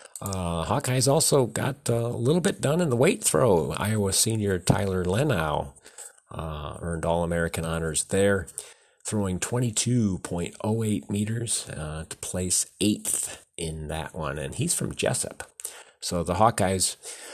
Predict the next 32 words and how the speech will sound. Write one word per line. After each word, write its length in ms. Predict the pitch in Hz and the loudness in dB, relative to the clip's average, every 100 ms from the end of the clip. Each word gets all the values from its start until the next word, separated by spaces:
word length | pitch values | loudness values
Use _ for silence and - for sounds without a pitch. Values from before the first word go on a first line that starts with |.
| - - - - | -14 -14 -8 2
with 200 | 151 - | 4 4
the 80 | |
four 220 | 135 160 143 | 6 8 10
by 140 | 127 | 8
four 260 | - 131 120 | 6 4 6
not 320 | 117 117 - | 6 4 6
scoring, 640 | - 120 120 117 113 90 | 4 4 4 4 2 -2
uh, 240 | - 110 107 | -2 -2 -2
were, 320 | 104 110 107 | 0 2 4
were 400 | - 117 107 98 | 2 4 4 4
farther 400 | - - 143 117 | 0 4 6 6
back 380 | 90 92 90 - | 6 4 4 -2
than 340 | - 85 80 - | -4 -4 -6 -8
expected. 600 | 92 - 92 - 90 76 | -6 0 0 0 -4 -2
They 140 | 82 | -4
were 200 | 78 - - | -6 -10 -10
tied 340 | - 87 85 | -4 0 0
for 300 | - - - - | -2 -6 -6 -6
eighteenth 640 | 98 - - - 82 - | -6 -4 -2 -2 -2 -6
in 80 | 82 | -6
the 80 | 73 | -4
team 300 | - 85 78 | -4 -4 -4
race 340 | 76 76 - | -6 -6 -8
with 100 | - | -8
fourteen 640 | - - 90 - - 82 71 | -6 -4 -4 -4 -6 -6 -8
points. 380 | - 80 80 - | -6 -6 -2 -2
They 180 | 92 | -2
also 320 | 90 - - - | 0 4 4 4
had 220 | 101 - | 2 4
several 500 | - 107 104 92 - - - - - - - | 4 4 2 0 0 -10 -20 -20 -20 -20 -8
runners, 640 | 98 95 95 90 85 - | -4 0 2 2 2 0
um, 460 | 90 82 78 76 | 0 0 -2 -4